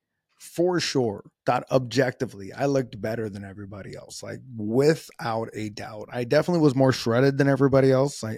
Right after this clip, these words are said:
I definitely, keep on saying definitely. I definitely felt I was objectively better than everybody. Without a, and this is no disrespect to anybody that was back there,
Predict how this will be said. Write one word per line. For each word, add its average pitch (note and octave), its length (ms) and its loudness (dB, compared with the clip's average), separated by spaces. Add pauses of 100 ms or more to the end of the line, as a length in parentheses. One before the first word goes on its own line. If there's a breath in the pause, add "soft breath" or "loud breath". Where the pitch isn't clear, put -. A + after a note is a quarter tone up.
I A#2+ 120 -4
definitely, A#2+ 760 0 (1160 soft breath)
keep E3 160 -2
on D3+ 80 0
saying F#2+ 180 -4
definitely. G2 440 -6 (680)
I D3+ 640 2 (1200)
definitely - 640 -6 (1200)
felt C#3+ 340 4
I C3 80 0
was B2 260 -2
objectively A2+ 1160 -4
better G2 300 -6
than G#2 120 -12
everybody. A#2 460 -14 (360)
Without A2+ 420 -2
a, G#2+ 120 -6
and D3+ 140 -2
this A3 140 6
is A#3 40 -2
no F3+ 180 2
disrespect B2 600 -2
to A2+ 80 -6
anybody A2 320 -8
that A2 120 -12
was A2 120 -10
back B2+ 320 -2
there, - 140 -12